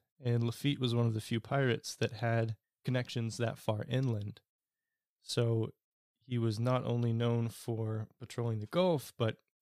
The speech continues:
um, almost every Texas waterway hundreds of miles inland is also asso-, associated with, with piracy. And it's just a, a weird web of,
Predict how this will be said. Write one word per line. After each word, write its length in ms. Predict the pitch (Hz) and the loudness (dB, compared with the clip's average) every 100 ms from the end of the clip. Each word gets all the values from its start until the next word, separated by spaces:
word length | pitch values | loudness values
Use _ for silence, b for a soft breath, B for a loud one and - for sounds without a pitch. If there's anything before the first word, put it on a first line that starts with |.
| _ | _
um, 180 | 107 117 | -12 -8
almost 340 | - 151 147 - | -2 -2 0 0
every 180 | 143 139 | 0 0
Texas 340 | 139 139 123 | -2 -2 -2
waterway 600 | 113 127 127 113 113 110 110 - | 2 2 4 2 2 0 -2 -4
hundreds 320 | 139 123 110 | -2 -2 -2
of 80 | 113 | 0
miles 300 | 113 110 104 | 2 2 0
inland 480 | 127 131 113 110 104 | 0 2 2 2 -2
is 140 | 113 | -2
also 260 | 120 113 110 | 0 0 -2
asso-, 380 | 104 113 - - _ | -2 -4 -6 -12 _
associated 540 | 117 113 127 117 113 110 | -4 0 2 2 0 2
with, 340 | 110 107 - - | 0 -2 -12 -16
with 140 | - - | -14 0
piracy. 500 | 156 170 - 107 - _ _ | 0 2 -2 -6 -12 _ _
And 220 | 117 113 | -2 0
it's 140 | 123 - | 0 -2
just 180 | - - | -4 -2
a, 240 | 143 139 | 0 0
a 60 | 135 | 2
weird 280 | 139 170 | 4 4
web 300 | 147 139 160 | 2 2 2
of, 220 | 151 127 | 0 -2